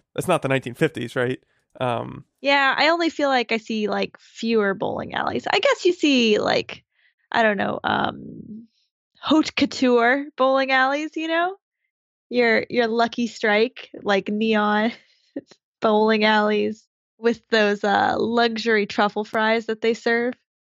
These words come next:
Speaker 1: Right. Yeah, yeah, yeah. Well, okay. Well, I will say one thing is, though, that I think both of us, we live,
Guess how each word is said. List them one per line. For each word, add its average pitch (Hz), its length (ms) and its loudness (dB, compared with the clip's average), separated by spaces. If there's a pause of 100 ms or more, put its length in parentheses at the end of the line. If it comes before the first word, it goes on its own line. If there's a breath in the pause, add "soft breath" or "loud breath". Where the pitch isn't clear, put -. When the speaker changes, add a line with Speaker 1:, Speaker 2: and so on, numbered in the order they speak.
(480)
Speaker 1:
Right. 135 540 2
Yeah, 185 140 4
yeah, 139 220 4
yeah. 123 200 2
Well, 269 280 2
okay. 156 300 2
Well, 202 120 4
I 202 40 4
will 247 140 2
say 214 160 0
one 175 220 0
thing 143 300 0
is, 123 200 -4
though, 123 200 0
that 120 140 -2
I - 40 -2
think 143 240 -4
both 175 180 0
of 165 80 -2
us, 131 260 0
we 160 140 2
live, 139 340 0